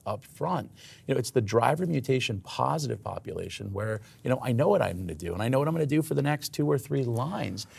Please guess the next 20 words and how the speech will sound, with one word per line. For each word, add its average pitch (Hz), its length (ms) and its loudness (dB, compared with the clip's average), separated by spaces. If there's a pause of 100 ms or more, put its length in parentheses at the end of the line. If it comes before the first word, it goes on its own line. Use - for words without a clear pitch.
And 135 120 0
then 143 80 4
I 139 80 4
know 139 120 4
what 147 140 6
clinical 151 320 0
trial 175 360 2
I'm 156 80 0
gonna 107 120 -4
offer 107 280 -4
that - 200 -4
patient. 101 460 -8 (320)
It's - 180 0
the - 80 0
patient 196 400 -2
who 175 120 0
has, 127 380 2
you 120 120 -2
know, 113 240 0
a, 104 140 0